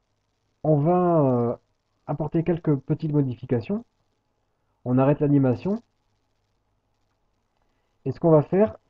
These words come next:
c'est qu'on va faire clic droit sur le personnage, Create et Treadmill. On va placer ce treadmill ici et on va l'agrandir pour qu'il, euh,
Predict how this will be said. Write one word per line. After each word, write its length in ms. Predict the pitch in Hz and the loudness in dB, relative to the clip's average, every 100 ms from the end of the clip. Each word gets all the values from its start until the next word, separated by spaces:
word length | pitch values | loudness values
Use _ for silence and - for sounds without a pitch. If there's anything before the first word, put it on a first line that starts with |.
| - | -6
c'est 80 | 151 | 0
qu'on 160 | 156 | 2
va 60 | 147 | 2
faire 200 | 151 139 | -2 -4
clic 200 | - 165 | -2 0
droit 220 | 147 156 | 2 0
sur 160 | - 165 | 0 -2
le 80 | |
personnage, 720 | 160 147 131 117 143 202 - _ _ _ _ _ - | -2 -4 -2 -2 -2 -2 -6 _ _ _ _ _ -10
Create 420 | - 147 165 - _ _ | 0 2 2 -2 _ _
et 220 | 135 175 - _ | -2 -2 -4 _
Treadmill. 560 | - 196 131 127 170 214 - _ _ _ _ _ _ _ _ _ _ _ _ _ _ _ _ _ _ _ _ _ _ _ _ _ _ _ _ _ _ _ | -2 0 2 2 0 -2 -8 _ _ _ _ _ _ _ _ _ _ _ _ _ _ _ _ _ _ _ _ _ _ _ _ _ _ _ _ _ _ _
On 60 | 127 | 0
va 120 | 139 | 2
placer 360 | 143 143 160 147 | 2 0 0 -4
ce 140 | 135 | -4
treadmill 560 | - 170 147 143 127 - _ 156 | -6 -2 2 2 2 -2 _ -10
ici 320 | - 196 247 _ _ _ _ _ | -8 -8 -10 _ _ _ _ _
et 180 | 135 175 - | -2 -2 -2
on 120 | 127 | -2
va 220 | 127 156 | 2 4
l'agrandir 600 | 147 135 139 127 156 202 - | 4 2 0 0 -2 -6 -10
pour 120 | - _ | -20 _
qu'il, 240 | 135 127 | -6 -2
euh, 220 | 120 113 | -2 -2